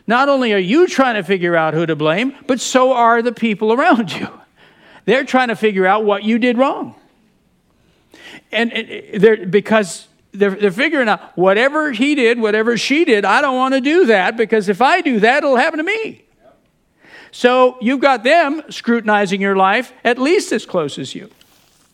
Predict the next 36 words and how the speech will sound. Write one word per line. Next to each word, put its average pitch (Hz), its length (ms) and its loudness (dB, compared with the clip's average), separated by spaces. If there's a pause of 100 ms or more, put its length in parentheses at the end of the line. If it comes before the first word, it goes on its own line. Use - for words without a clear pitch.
(680)
So 254 200 4
their 254 140 2
minds 285 480 0
try 262 240 0
to 233 100 -2
solve 254 420 2
the 220 80 -2
puzzle 254 500 0
as 247 100 -6
well. 302 340 -2 (260)
And 220 140 2
they 277 200 4
too, 277 360 0
just 240 400 0
like 240 300 -2
you 240 320 -2
and 240 180 -2
I, 185 360 -2 (500)
come 247 200 2
up 285 200 0
with 240 280 2 (140)
wrong 165 480 0
answers. 262 640 -4 (1160)
One 269 340 2
would 262 140 4
hope 294 340 2
that 240 140 -2
the 220 100 0
religious 247 580 0
community 214 540 0
would 220 200 2
be 208 120 2
immune 262 440 0
from 202 180 -2
this 165 160 -4
process, 185 800 -4